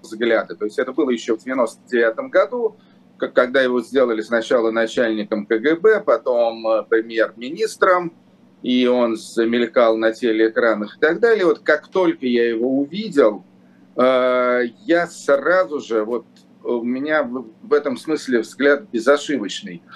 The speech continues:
Я очень плохо разбираюсь в женщинах, <laughs> вот, и они всегда для меня загадочны и непредсказуемы,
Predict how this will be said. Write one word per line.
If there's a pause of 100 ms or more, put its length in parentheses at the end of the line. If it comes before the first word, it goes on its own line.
(360)
Я
очень
плохо
разбираюсь
в
женщинах, (200)
<laughs>
вот,
и
они
всегда
для
меня (340)
загадочны
и
непредсказуемы,